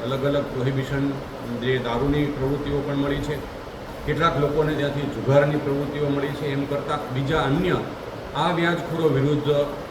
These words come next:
અગિયાર અન્ય ગુના દાખલ આ ડ્રાઈવ દરમિયાન કરવામાં આવેલા છે. કુલ સત્યાવીસ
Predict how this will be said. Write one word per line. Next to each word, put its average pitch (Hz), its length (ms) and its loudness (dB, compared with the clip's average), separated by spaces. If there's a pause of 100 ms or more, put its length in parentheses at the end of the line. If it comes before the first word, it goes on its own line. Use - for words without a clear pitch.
અગિયાર 170 460 2
અન્ય 175 260 4
ગુના 160 240 2
દાખલ 135 400 -2 (180)
આ 123 120 -2
ડ્રાઈવ 135 220 2
દરમિયાન 123 380 -2
કરવામાં 113 480 -4
આવેલા 113 260 -2
છે. 139 200 -4 (580)
કુલ 180 240 4 (300)
સત્યાવીસ 165 460 0